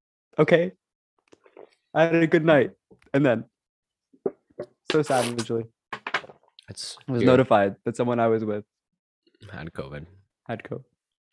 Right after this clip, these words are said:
Speaker 2: Man, you're really, you're really putting a lot of heart into this.
Speaker 1: And although I tested
Speaker 2: <laughs>
Speaker 1: negative several times during that day on my rapid tests, I was n-, not morally allowed to go. So I
Speaker 2: Yeah.
Speaker 1: waited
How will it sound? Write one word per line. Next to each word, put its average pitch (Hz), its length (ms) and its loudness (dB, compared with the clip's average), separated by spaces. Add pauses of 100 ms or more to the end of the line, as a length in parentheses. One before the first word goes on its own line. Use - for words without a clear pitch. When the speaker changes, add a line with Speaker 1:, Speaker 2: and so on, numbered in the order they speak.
Speaker 2:
Man, 78 280 -14 (180)
you're 98 140 -2
really, 90 320 0
you're 104 140 0
really 92 200 0
putting 85 220 -4
a 78 80 -6
lot 78 140 -8
of 78 80 -8
heart 78 200 -8
into 78 200 -14
this. - 320 -16 (300)
Speaker 1:
And 131 300 4 (580)
although 139 240 4
I 135 60 4
tested 131 340 2
Speaker 2:
<laughs> 120 60 4
Speaker 1:
negative 110 320 -2
several 123 280 2
times 113 400 -6
during 110 220 -4
that 107 200 -6
day 110 240 -2 (600)
on 110 140 -2
my 101 100 0
rapid 104 300 -2
tests, - 480 -8 (680)
I 113 100 6
was 113 180 4
n-, 107 120 0
not 110 380 2
morally 104 640 -2 (640)
allowed 98 340 2
to 110 80 -4
go. 101 240 -4 (1200)
So 131 360 2 (480)
I 117 60 4
Speaker 2:
Yeah. 127 60 8
Speaker 1:
waited 117 320 4